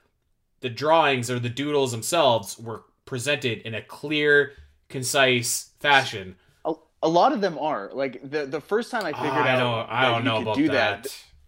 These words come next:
Speaker 2: well, the first, no, there was a door, there's a door in the village area that's closed from the very start of the game, and I always knew
Speaker 1: Yeah.
Speaker 2: that I had to come back to that door. I go to the door, and I finally look at the, I'm looking at the, the page manuals. I didn't have to look this one up. I'm just, like, looking at it, and I'm like,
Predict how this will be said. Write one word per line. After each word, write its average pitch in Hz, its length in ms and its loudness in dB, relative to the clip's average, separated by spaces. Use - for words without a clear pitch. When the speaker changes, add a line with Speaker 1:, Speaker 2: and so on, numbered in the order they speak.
Speaker 2:
well, 175 180 4
the 160 160 0
first, 190 580 -2
no, 175 140 -2
there 165 140 -2
was 165 120 -4
a 143 80 -4
door, 143 320 -4
there's 143 200 -4
a 127 40 -4
door 160 400 0
in 135 300 -6
the 107 400 -8
village 131 460 0
area 95 400 -8
that's 117 260 -2
closed 156 520 2
from 135 140 -2
the 120 80 -2
very 131 180 2
start 127 260 -2
of 110 60 -6
the 113 60 -4
game, 104 200 -6
and 104 80 -4
I 113 60 2
always 127 260 2
knew 123 80 2
Speaker 1:
Yeah. 120 80 4
Speaker 2:
that 113 100 0
I 113 60 -2
had 113 120 -10
to 110 60 -10
come 113 140 -16
back 110 200 -2
to 117 80 -20
that 101 180 -8
door. 123 320 -2
I 120 80 -4
go 143 160 4
to 180 60 4
the 160 120 0
door, 143 320 2
and 120 140 -6
I 120 60 -4
finally 143 360 -4
look 135 200 -2
at 113 100 -8
the, 110 260 -8
I'm 131 140 -4
looking 165 220 0
at 147 160 -2
the, 113 240 -4
the 110 80 -20
page 127 360 -4
manuals. 104 340 -14
I 127 180 4
didn't 175 160 0
have 156 120 2
to 147 60 -4
look 135 200 -4
this - 180 -14
one 113 140 -10
up. 120 260 -4
I'm 120 100 -6
just, 131 160 -10
like, 123 120 -4
looking 139 320 -4
at 110 120 -2
it, 104 200 -8
and 117 100 -12
I'm 107 80 -12
like, 110 260 -10